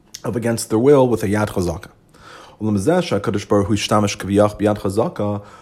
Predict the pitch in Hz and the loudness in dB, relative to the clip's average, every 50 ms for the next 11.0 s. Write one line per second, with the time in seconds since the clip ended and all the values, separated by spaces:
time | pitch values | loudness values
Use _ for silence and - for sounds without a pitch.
0 | - _ - 196 190 185 165 180 170 175 175 - 156 160 - - 156 151 151 156 | -20 _ 0 4 4 4 6 6 4 4 4 2 2 2 2 2 2 2 2 2
1 | 151 - 156 147 139 143 202 185 160 107 95 - - 135 202 220 214 147 82 - | -2 -2 0 0 0 0 2 2 0 0 -2 -4 -4 -2 0 0 0 -2 -4 -4
2 | - 71 76 - - - 120 139 180 208 226 214 175 170 160 147 131 135 123 117 | -6 -8 -8 -8 -8 -8 -6 -6 0 2 2 2 4 2 0 2 4 4 4 4
3 | 104 - - - - - - - - - - - - - _ - 110 104 98 - | 2 0 -2 -12 -14 -14 -14 -14 -18 -18 -18 -20 -20 -20 _ 2 2 2 2 0
4 | - - - _ _ _ - 104 87 90 101 107 131 143 143 135 110 82 104 95 | -8 -18 -18 _ _ _ -10 -8 -4 -2 0 2 4 4 2 2 0 -2 0 2
5 | 110 107 104 104 95 92 - - 98 - - - - - 76 73 78 98 - - | 4 4 4 2 0 -2 -4 -6 -6 -4 -6 -4 -2 -2 -4 -4 -6 -8 -12 -14
6 | - - - - - 92 85 90 92 90 170 - - 147 147 131 117 143 156 139 | -20 -20 -20 -8 -6 -4 -2 -2 -2 -4 -2 -2 -2 0 0 0 -2 -2 -4 -4
7 | - 104 95 - - - - 98 107 113 127 127 - - 104 90 110 131 175 175 | -4 -8 -8 -8 -10 -10 -4 -2 0 0 0 -2 -2 -4 0 2 4 2 2 2
8 | - 120 104 101 98 - - - - _ - 139 139 127 113 - - 135 143 147 | 2 2 2 2 0 -4 -18 -20 -4 _ 2 4 4 2 0 0 -2 -2 0 0
9 | 147 139 127 120 117 98 85 - - - 113 104 104 113 113 113 110 - 92 - | 0 0 -2 -2 -4 -6 -8 -12 -10 -4 0 2 4 4 4 2 2 -2 -8 -8
10 | - 78 - - - - - 131 131 131 123 104 92 - - - 65 - - | -10 -10 -10 -14 -14 0 4 6 6 8 6 4 2 0 -2 -4 -6 -6 -8